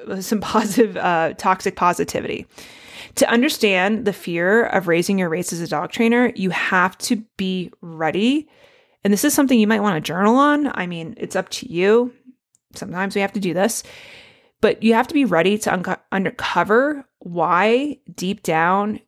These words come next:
you're afraid to in the first place. And it might not even just be fear. What's keeping you uncomfortable from being like, "Okay, it's time for me to raise my rates"? Is it a fear of rejection?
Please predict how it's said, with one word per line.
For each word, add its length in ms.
you're 280
afraid 420
to 340
in 160
the 60
first 320
place. 500
And 120
it 80
might 180
not 160
even 180
just 160
be 100
fear. 500
What's 400
keeping 480
you 140
uncomfortable 720
from 380
being 200
like, 240
"Okay, 500
it's 180
time 260
for 220
me 160
to 80
raise 280
my 100
rates"? 540
Is 180
it 80
a 40
fear 280
of 80
rejection? 640